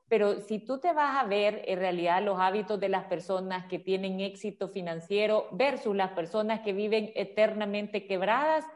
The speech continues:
el primero en ambos, o sea, en ambos extremos es, las personas que tienen éxito financiero tienen como característica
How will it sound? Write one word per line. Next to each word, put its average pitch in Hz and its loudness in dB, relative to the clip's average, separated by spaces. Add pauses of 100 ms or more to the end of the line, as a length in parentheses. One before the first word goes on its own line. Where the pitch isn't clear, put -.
(260)
el 233 2
primero 247 6
en 208 0
ambos, 240 2 (220)
o 185 -6
sea, 190 4
en 190 0
ambos 240 6
extremos 302 2
es, 170 4 (160)
las 185 -2
personas 247 -2
que 285 -4
tienen 269 -2
éxito 262 -4
financiero 269 2 (460)
tienen 247 4
como 233 0
característica 269 0